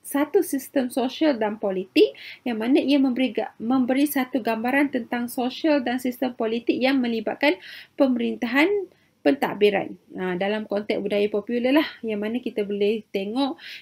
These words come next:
dari segi, uh, macam mana Henry Ford tu dia mengawal bisnes dia dan juga dia mengawal, uh, dia mengawal, uh, bisnes dan pekerja dia,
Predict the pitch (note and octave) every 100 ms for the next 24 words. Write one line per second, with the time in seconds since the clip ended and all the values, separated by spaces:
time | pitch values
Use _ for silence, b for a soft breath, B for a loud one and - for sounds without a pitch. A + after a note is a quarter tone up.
0 | - G3+ G#3+ G#3+ G3+ B3+ B3+ B3+ - G3+
1 | G3 G3 A3+ A3+ A3+ B3+ C#4+ D4 B B
2 | B - B3 B3+ B3+ A#3+ G#3+ D4 D4+ A#3+
3 | B3 A#3+ A#3+ B3+ C#4+ C4+ G3+ A#3 - A3
4 | - - D4 F#4+ C#4 A#3+ A#3+ A3 D4 B3
5 | B3 A#3 A3+ A#3+ B3 C#4 C#4+ D4 E4+ B
6 | B B - G3+ G#3 G#3 G3+ A3 A#3+ B3
7 | A#3+ A#3+ B3 C4+ C#4 C#4+ - _ _ -
8 | G#3+ G#3+ G#3+ G#3+ G#3+ G#3+ G#3+ A3 _ _
9 | _ _ G3 A#3+ B3+ D4+ C#4 A#3 A3+ B3
10 | G#3+ A#3 F#3+ F3